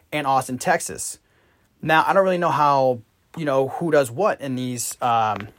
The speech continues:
in these companies, but the point being is that they probably have had issues with people getting sick from covid, maybe they're short-staffed, and also, like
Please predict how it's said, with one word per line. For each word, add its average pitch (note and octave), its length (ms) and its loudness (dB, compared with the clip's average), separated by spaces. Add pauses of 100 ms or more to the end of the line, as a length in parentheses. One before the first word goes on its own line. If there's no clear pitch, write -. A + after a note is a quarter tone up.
(440)
in C3 120 -4
these B2 140 -6
companies, C3 420 -4
but D3+ 480 2 (840)
the D3+ 80 -4
point G#3+ 260 0
being G#3 200 0
is D3 100 -4
that D3 140 -2
they D3+ 100 -2
probably F3 340 0
have D#3+ 140 0
had D3+ 180 -2
issues C#3+ 380 -4
with C3+ 400 -2 (540)
people B2+ 340 -4
getting A2+ 220 -8
sick E3+ 240 -4
from E3+ 160 -6
covid, E3 380 2
maybe C3+ 260 -2
they're A#2+ 120 -6
short-staffed, E3 1080 -2
and B2+ 300 -6
also, D3 540 -2 (380)
like D3+ 180 -4